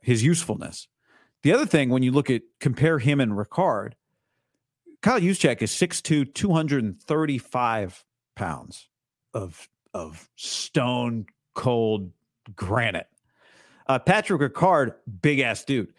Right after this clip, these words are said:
He's three oh five. So that alone tells you he's a different type of player.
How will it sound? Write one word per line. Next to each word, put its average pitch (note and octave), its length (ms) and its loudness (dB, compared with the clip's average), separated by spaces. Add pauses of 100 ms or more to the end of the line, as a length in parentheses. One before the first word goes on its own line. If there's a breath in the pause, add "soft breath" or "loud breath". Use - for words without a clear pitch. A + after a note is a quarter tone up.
(180)
He's G3 180 0
three D#3+ 380 0
oh A#2+ 100 2
five. G2 460 -2
So F#3+ 180 2
that A#3 220 2
alone E3 340 0
tells A#2 300 -4
you G#2+ 240 -4 (260 soft breath)
he's C3+ 160 0
a A2+ 60 -2
different A#2 340 0
type A2 220 -4
of G2 100 -8
player. A#2 400 -6